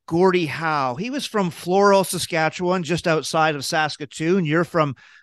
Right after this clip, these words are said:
Val Marie, quite a bit south, closer to the Montana border. In your book, you talk about going to a Gordie Howe hockey school for eighty dollars a week, about meeting Gordie when you played for a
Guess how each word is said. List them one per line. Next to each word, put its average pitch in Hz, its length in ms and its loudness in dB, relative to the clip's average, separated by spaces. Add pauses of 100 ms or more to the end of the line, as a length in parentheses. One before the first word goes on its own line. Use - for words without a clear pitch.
(160)
Val 165 500 4
Marie, 156 560 0
quite 254 280 -2
a 190 80 2
bit 147 180 -4
south, 151 400 -8
closer 170 480 -6
to 160 140 -10
the 139 160 -6
Montana 151 960 -6 (180)
border. 143 480 -2 (600)
In 214 160 0
your 233 140 6
book, 196 280 4
you 190 100 -6
talk 208 340 0
about 175 300 2
going 185 280 0
to 165 140 0
a 143 80 -4
Gordie 165 460 -4
Howe 160 480 -4 (440)
hockey 170 440 0
school 170 600 2
for 127 280 -8
eighty 170 280 -2
dollars 151 460 -2
a 135 80 -6
week, 160 300 -6
about 160 280 -2
meeting 214 320 -4
Gordie 156 440 0
when 160 180 -6
you 156 100 -8
played 170 340 -4
for 139 240 -4
a 139 180 -2